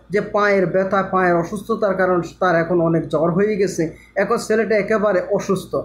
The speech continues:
যেটা আর বলার মতো নয়। পরবর্তীতে ডাক্তার চেষ্টা করতেছে যে ছেলেটাকে আগে জ্বর থেকে রক্ষা করা যাক, এরপর পা দেখা যাবে। আর এইদিকে পা দেখতে গেলে এইদিকে জ্বরের কোনো চিকিৎসা করা যাচ্ছে না। ডাক্তার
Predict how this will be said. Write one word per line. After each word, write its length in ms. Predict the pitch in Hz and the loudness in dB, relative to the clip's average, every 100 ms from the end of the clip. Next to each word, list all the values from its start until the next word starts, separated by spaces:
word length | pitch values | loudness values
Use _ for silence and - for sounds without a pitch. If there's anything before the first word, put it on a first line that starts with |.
| - - - | -8 -20 -4
যেটা 300 | 196 208 196 | -2 0 0
আর 60 | 180 | 2
বলার 340 | 180 175 170 | 2 2 2
মতো 300 | 160 151 151 | 0 0 0
নয়। 240 | 147 147 - - _ 190 | 0 -2 -6 -16 _ -2
পরবর্তীতে 840 | 220 226 233 - 233 214 196 - - 160 | 0 2 0 -2 -2 0 0 -4 -8 -4
ডাক্তার 300 | 190 208 214 | -2 -2 -2
চেষ্টা 300 | 214 202 208 | -2 0 0
করতেছে 640 | 196 196 240 226 190 185 - 180 | 0 0 -2 0 0 -2 -4 -4
যে 100 | 190 | -2
ছেলেটাকে 520 | 202 214 220 226 226 | 0 0 2 0 2
আগে 260 | 214 196 | 2 2
জ্বর 260 | 175 180 185 | 0 0 0
থেকে 300 | 185 202 214 | 0 0 0
রক্ষা 300 | 175 - 214 | 0 0 0
করা 240 | 226 220 | 2 2
যাক, 180 | 180 185 - - | 2 0 -2 -6
এরপর 360 | 208 208 208 214 | 0 0 0 -2
পা 220 | 214 180 | 2 0
দেখা 280 | 160 160 185 | 2 0 0
যাবে। 280 | 175 156 139 - - | 0 0 -2 -8 -4
আর 100 | 185 208 | -2 0
এইদিকে 380 | 196 247 269 | 0 2 0
পা 240 | 262 214 208 | 0 0 2
দেখতে 340 | 202 202 247 | 0 0 0
গেলে 360 | 240 202 190 - - | 2 0 -2 -4 -2
এইদিকে 360 | 202 208 202 | 0 0 0
জ্বরের 300 | 185 196 214 | 0 2 0
কোনো 220 | 208 208 196 | 0 0 0
চিকিৎসা 360 | 190 170 185 | 0 0 0
করা 260 | 175 170 170 | 2 2 2
যাচ্ছে 340 | 160 - 180 | 2 0 -2
না। 160 | 151 - - _ - | -4 -6 -16 _ -4
ডাক্তার 380 | 170 208 226 | -2 0 0